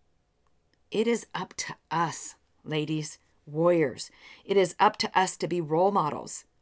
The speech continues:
Women are powerful and we are needed. It doesn't mean that we are discounting men or we're putting them on a lower level. That's not it. But we can rise up and be the best that we can be. That's the best we can do for the men in our lives, for the children, for everyone around us.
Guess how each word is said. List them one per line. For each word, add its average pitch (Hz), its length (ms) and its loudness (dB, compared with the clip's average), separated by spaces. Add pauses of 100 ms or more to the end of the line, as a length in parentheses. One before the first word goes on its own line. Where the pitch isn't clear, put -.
(600)
Women 226 380 8
are 196 120 10
powerful 220 880 10 (600)
and 180 140 -2
we 226 160 2
are 180 160 -4
needed. 185 500 0 (220)
It 202 140 6
doesn't 269 320 4
mean 233 240 0
that 185 180 -4
we 202 180 -4
are 165 260 -4
discounting 196 720 2
men 202 240 2
or 190 60 0
we're 143 100 2
putting 233 360 0
them 208 160 2
on 202 60 -2
a 156 60 0
lower 208 380 6
level. 202 320 2
That's 233 320 -4
not 233 220 0
it. 247 200 0 (360)
But 170 160 0
we 269 180 2
can 220 240 -4
rise 226 320 0
up 208 140 4
and 175 120 -4
be 185 120 -2
the 175 100 -2
best 214 340 0
that - 180 -6
we 226 180 -2
can 220 200 -6
be. 160 140 -2
That's 240 240 2
the 220 60 -4
best 220 240 0
we 226 80 -2
can 233 160 -2
do 254 120 -2
for 262 140 -6
the 254 80 -4
men 269 240 -2
in 349 100 -4
our 233 140 0
lives, 139 340 -2 (360)
for 226 100 -2
the 247 80 4
children, 247 560 -2
for - 240 -8
everyone 226 720 2
around 180 480 0
us. - 400 -8